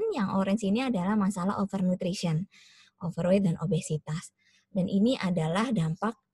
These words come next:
eee, yang bisa terjadi, ini mikronutrien defisiensi dan seterusnya. Jadi bisa dilihat ya, ini sangat rumit sekali, tetapi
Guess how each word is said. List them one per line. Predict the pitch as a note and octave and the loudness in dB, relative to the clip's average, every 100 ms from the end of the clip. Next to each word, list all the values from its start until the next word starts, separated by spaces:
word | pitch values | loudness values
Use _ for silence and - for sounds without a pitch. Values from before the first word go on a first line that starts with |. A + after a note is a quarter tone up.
| - | -10
eee, | F#3+ F3+ E3+ F3 | -6 -2 0 0
yang | |
bisa | F3+ G3 E3+ | -2 -4 -6
terjadi, | G3 F#3+ D#3+ F#3+ C#4+ G4 - _ _ _ _ _ - | -2 0 0 0 -2 -4 -10 _ _ _ _ _ -4
ini | A#3 B3+ | 0 2
mikronutrien | F#3+ - F#3 F3+ F#3 F3 | 0 -2 -2 0 0 0
defisiensi | F3+ F#3+ G3+ F3+ F3+ B3 B3 | -2 -2 -4 -2 -2 0 0
dan | F3 | 0
seterusnya. | G3 - E3+ - D#3+ | -2 -8 -10 -8 -8
Jadi | F3+ C4+ | -4 -2
bisa | B3+ B3 | 0 0
dilihat | A3 B3+ C4+ | 2 2 2
ya, | A3 | 0
ini | A3+ C#4 | -2 -6
sangat | C#4+ A#3 A3+ A#3 | -4 -2 -2 0
rumit | B3 A#3 A3+ - | 2 2 0 -6
sekali, | - F3+ G3 B3+ | -8 -4 -2 -2
tetapi | A3+ A3 D4 | -4 -4 -4